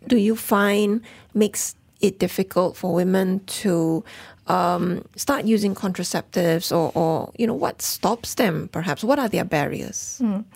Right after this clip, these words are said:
Speaker 2: So, uh, again, back to the figure, um, the unmet needs in the survey was twenty-six point seven percent, and the global rate is actually sixteen.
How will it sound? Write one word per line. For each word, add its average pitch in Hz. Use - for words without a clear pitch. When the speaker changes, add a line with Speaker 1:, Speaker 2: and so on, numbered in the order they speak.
Speaker 2:
So, 254
uh, 214
again, 233
back 226
to 220
the 214
figure, 214
um, 208
the 214
unmet 254
needs 240
in 202
the 202
survey 220
was 208
twenty-six 220
point 196
seven 220
percent, 208
and 202
the 208
global 226
rate 208
is 208
actually 202
sixteen. 202